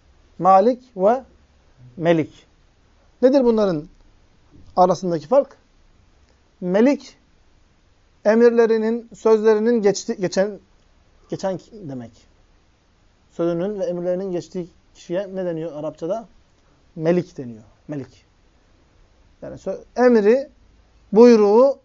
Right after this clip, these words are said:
anında ne yapılan? Tatbik edilen, uygulanan demek melik. Malik ise sahip olan demek.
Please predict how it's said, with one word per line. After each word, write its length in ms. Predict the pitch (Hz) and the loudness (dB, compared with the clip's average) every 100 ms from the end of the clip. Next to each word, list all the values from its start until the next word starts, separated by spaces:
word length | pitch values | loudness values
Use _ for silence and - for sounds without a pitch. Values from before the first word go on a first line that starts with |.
| _ - | _ -4
anında 420 | 226 240 220 226 | 0 0 -2 -2
ne 60 | 226 | 0
yapılan? 380 | 202 214 262 196 _ _ _ _ _ _ _ _ _ _ _ - | 0 0 -2 -8 _ _ _ _ _ _ _ _ _ _ _ -4
Tatbik 380 | 202 196 226 185 | -4 0 0 0
edilen, 300 | 160 151 139 | -4 -6 -6
uygulanan 480 | 170 170 170 175 | -4 0 0 -2
demek 260 | 143 123 120 | -4 -10 -8
melik. 380 | 156 139 - _ _ _ _ _ _ _ _ - | -6 -6 -10 _ _ _ _ _ _ _ _ 2
Malik 420 | 175 214 277 247 | 8 10 8 4
ise 200 | 233 269 | 4 4
sahip 360 | 226 226 254 226 | 6 4 4 2
olan 280 | 196 156 | -4 -4
demek. 380 | 139 120 - _ | -8 -14 -20 _